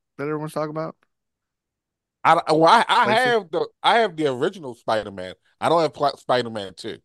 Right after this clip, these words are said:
Speaker 1: Oh, you don't have Spider-Man two.
Speaker 2: 'Cause I
Speaker 1: Everyone's
Speaker 2: think
Speaker 1: talking about that
Speaker 2: yes.
Speaker 1: one. Yeah, but,
Speaker 2: I have,
Speaker 1: but you have
Speaker 2: I
Speaker 1: a
Speaker 2: have that, and I
Speaker 1: PlayStation?
Speaker 2: have, I have a PlayStation.
Speaker 1: Yeah, gotcha.
Speaker 2: And I, but I play no, uh, Miles Morales. I play on, uh, it's a P C game, so I'm
Speaker 1: Oh, it's a
Speaker 2: playing on the
Speaker 1: P C
Speaker 2: Steam
Speaker 1: game.
Speaker 2: Deck. Yeah.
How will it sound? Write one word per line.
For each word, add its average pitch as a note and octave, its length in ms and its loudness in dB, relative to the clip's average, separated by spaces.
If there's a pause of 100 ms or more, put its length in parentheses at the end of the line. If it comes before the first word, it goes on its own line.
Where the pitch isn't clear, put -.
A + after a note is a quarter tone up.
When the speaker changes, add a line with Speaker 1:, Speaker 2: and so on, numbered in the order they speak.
(120)
Speaker 1:
Oh, G2 100 -2
you F#2+ 80 -2
don't F#2 100 -6
have E2 80 -18
Spider-Man E2+ 320 -10
two. F2 120 -10
Speaker 2:
'Cause B2+ 100 2
I C3 40 4
Speaker 1:
Everyone's B2 240 0
Speaker 2:
think - 80 -16
Speaker 1:
talking F#2+ 260 -6
about E2+ 220 -14
that F2+ 140 -10
Speaker 2:
yes. E2+ 80 -18
Speaker 1:
one. D2 220 -20
Yeah, D#2+ 160 -20 (680)
but, C#3 140 4
Speaker 2:
I B2+ 100 2
have, D#3 80 4
Speaker 1:
but C3 80 4
you D3+ 120 6
have D3+ 80 6
Speaker 2:
I - 20 6
Speaker 1:
a - 20 4
Speaker 2:
have C#3 120 0
that, C#3+ 220 2
and E3+ 140 0
I C3 60 2
Speaker 1:
PlayStation? C3 60 4
Speaker 2:
have, A#2 100 0 (720)
I - 40 -2
have C#3+ 80 2
a C#3 60 -4
PlayStation. D3+ 680 -6
Speaker 1:
Yeah, D#2+ 140 -10
gotcha. D#2 320 -14
Speaker 2:
And B2 100 -2
I, B2 60 2
but B2 160 0
I C#3+ 80 6
play D3 300 -2
no, B2+ 400 -4
uh, G#2 160 -4
Miles D3 400 2
Morales. C3+ 640 -2 (480)
I A2 100 -4
play C3 280 -2
on, G#2 280 -6
uh, F#2 340 -8 (140)
it's B2+ 120 -10
a G#2+ 60 -14
P C3+ 220 -12
C C3+ 180 -12
game, D#2+ 280 -10
so A2+ 140 -2
I'm G#2+ 80 2
Speaker 1:
Oh, G#2+ 60 0
it's A#2+ 120 -4
a A2 40 -6
Speaker 2:
playing - 20 -8
on G#2 60 -8
the G2+ 60 -4
Speaker 1:
P F#2 60 -8
C F#2 200 -12
Speaker 2:
Steam E2 40 -12
Speaker 1:
game. C2+ 180 -14
Speaker 2:
Deck. D2+ 240 -10
Yeah. F#2 160 -8